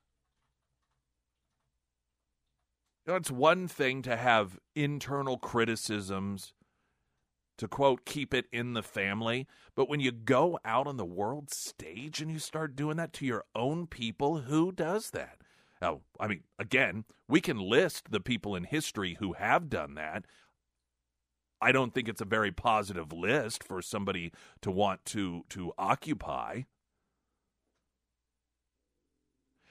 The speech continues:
And many people would say, if you made that list, "Oh, you're being dramatic. You can't put him on the list with those tyrants."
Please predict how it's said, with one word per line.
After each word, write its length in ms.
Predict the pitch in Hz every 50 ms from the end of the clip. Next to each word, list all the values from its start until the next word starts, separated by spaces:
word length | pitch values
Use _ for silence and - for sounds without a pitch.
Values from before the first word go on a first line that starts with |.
| - -
And 200 | - 117 123 131
many 260 | 131 127 131 135 135
people 460 | 123 - 143 131 120 - 123 120 117 104
would 240 | 107 107 104 95
say, 260 | - - 120 110 113 107
if 140 | 98 -
you 80 | 110 110
made 300 | 104 104 107 127 139 123
that 220 | 127 110 101 92
list, 380 | 85 98 95 92 92 - - - -
"Oh, 260 | 123 127 120 107 107
you're 200 | 110 101 101 101
being 320 | 92 85 92 90 90 87 82
dramatic. 680 | - - 87 85 85 80 80 78 78 78 82 82 - -
You 120 | 120 127
can't 360 | 120 - 123 120 110 104 95
put 160 | - - 110 104
him 120 | 101 98
on 180 | 92 90 90 85
the 80 | 85
list 240 | 87 90 87 - -
with 120 | 92 87
those 220 | - 92 90 85 -
tyrants." 520 | - - 85 78 78 78 87 95 104 -